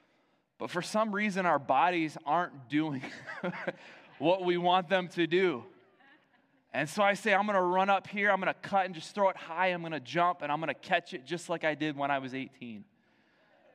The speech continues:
And I slowly move my body forward, I slowly move my body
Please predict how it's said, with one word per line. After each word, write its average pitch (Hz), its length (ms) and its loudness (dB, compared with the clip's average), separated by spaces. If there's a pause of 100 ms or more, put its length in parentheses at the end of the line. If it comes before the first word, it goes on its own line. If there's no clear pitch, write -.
(640)
And 80 80 -12
I 110 60 -6
slowly 156 520 -2
move 156 240 -4
my 147 140 0
body 143 320 0
forward, 147 600 -10 (840)
I 101 60 -12
slowly 143 600 -4
move 143 260 -2
my 139 180 0
body 139 340 0